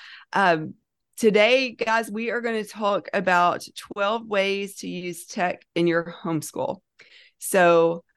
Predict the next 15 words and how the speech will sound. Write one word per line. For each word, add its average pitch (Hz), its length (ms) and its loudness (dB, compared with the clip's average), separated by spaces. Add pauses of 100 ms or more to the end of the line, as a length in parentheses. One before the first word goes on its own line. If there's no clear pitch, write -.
(340)
ways 196 380 2
to 202 120 -8
use 185 300 -4
tech - 320 -6
in 175 100 4
your 170 140 2
homeschool. 147 580 -6 (840)
So, 185 140 4
Meryl, 202 300 2
before 214 360 2
we, 202 300 2
like, 185 220 -2 (280)
dive 180 300 2
into 185 480 -2
the, 160 300 -4